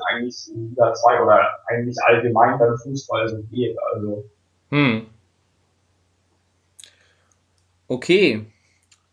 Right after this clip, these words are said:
Speaker 2: Ähm, auf meinem Zettel ist soweit alles durch.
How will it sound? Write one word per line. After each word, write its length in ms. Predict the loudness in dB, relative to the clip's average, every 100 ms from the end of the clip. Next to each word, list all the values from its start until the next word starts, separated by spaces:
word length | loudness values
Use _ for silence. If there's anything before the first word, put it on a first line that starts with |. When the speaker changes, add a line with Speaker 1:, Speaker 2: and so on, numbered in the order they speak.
| _
Speaker 2:
Ähm, 560 | 2 4 4 4 0 -2 _ _ -20 -20 -10
auf 180 | -4
meinem 220 | 0 0 2
Zettel 240 | 2 0
ist 200 | -2 -4
soweit 400 | -2 -2 0 -2
alles 300 | -2 -4 -4
durch. 420 | -2 0 0 -4